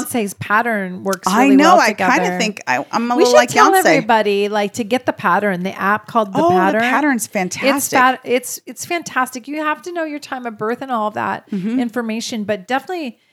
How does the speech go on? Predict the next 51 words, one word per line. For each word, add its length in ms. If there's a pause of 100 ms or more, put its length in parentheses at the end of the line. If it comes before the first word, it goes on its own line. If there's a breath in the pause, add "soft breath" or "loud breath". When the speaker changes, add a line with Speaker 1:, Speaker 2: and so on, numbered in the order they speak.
(200)
Speaker 1:
definitely 400
put 240
it 120
in, 400
and, 580
uh, 200
it's 160
Speaker 2:
It's 100
a 20
Speaker 1:
so 120
Speaker 2:
free 160
Speaker 1:
much 100
Speaker 2:
app. 100
Speaker 1:
fun. 300
It's 100
Speaker 2:
It's 80
a 60
free 160
Speaker 1:
free. 320
Speaker 2:
And 120
then 140
if 180
you 140
have 320
friends 360
that, 220 (320 loud breath)
Speaker 1:
I 40
Speaker 2:
you 80
know, 140
Speaker 1:
love 100
Speaker 2:
are 100
Speaker 1:
it. 60
Speaker 2:
like-minded 560
that 240 (240)
are 120
interested 480
in, 240 (180)
you 140
know, 180
having 360
a 40
tool 280
like 180
that, 140
it 240
sends 240
you 100
little 180
notes 280
every 260
day 380